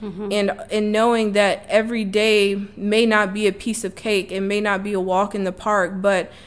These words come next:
Speaker 2: it is worth it for you to keep going and keep having faith for something better.
Speaker 1: Mm-hmm.
Speaker 2: That's what I'm saying. Like, like, those negative thoughts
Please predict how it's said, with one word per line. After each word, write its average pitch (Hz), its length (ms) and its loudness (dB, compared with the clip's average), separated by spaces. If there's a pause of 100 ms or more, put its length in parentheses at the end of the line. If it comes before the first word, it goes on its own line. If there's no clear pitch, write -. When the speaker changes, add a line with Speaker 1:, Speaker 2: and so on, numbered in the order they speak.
(180)
Speaker 2:
it 214 120 4
is 208 200 0
worth 220 300 0
it 185 100 -2
for 208 140 -6
you 202 260 -4
to 185 100 0
keep 196 360 -8
going 185 480 0 (280)
and 190 140 -2
keep 233 280 -6
having 196 360 0
faith 190 640 -2
for 185 520 0
something 185 720 -6
better. 185 420 0 (320)
Speaker 1:
Mm-hmm. 208 280 -8 (260)
Speaker 2:
That's 214 140 -4
what 226 60 -2
I'm 208 40 -2
saying. 208 220 -2
Like, 190 240 0
like, 196 280 -6
those 202 340 -2
negative 208 460 0
thoughts 214 560 0